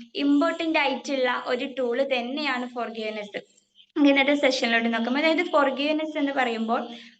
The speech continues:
പല ആളുകൾക്കും വളരെ ബുദ്ധിമുട്ടുള്ള അല്ലെങ്കിൽ പ്രയാസമുള്ള ഒരു ടൂൾ തന്നെയാണ് forgiveness എന്ന് പറയുന്നത് അല്ലേ? പലപ്പോഴും പലരും പറയാറുണ്ട്, "തെറ്റ് ചെയ്തത് അവരല്ലേ,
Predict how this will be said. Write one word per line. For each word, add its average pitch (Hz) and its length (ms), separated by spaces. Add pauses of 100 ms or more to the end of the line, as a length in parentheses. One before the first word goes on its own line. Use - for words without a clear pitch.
(160)
പല 359 240
ആളുകൾക്കും 277 1040 (320)
വളരെ 359 540
ബുദ്ധിമുട്ടുള്ള 294 920 (200)
അല്ലെങ്കിൽ 277 400
പ്രയാസമുള്ള 285 1040 (260)
ഒരു 277 160 (120)
ടൂൾ 277 260
തന്നെയാണ് 269 680 (100)
forgiveness 226 680
എന്ന് 226 160
പറയുന്നത് 214 420
അല്ലേ? 233 300 (540)
പലപ്പോഴും 359 840 (200)
പലരും 285 380
പറയാറുണ്ട്, 240 720 (840)
"തെറ്റ് 311 280
ചെയ്തത് 330 300
അവരല്ലേ, 262 680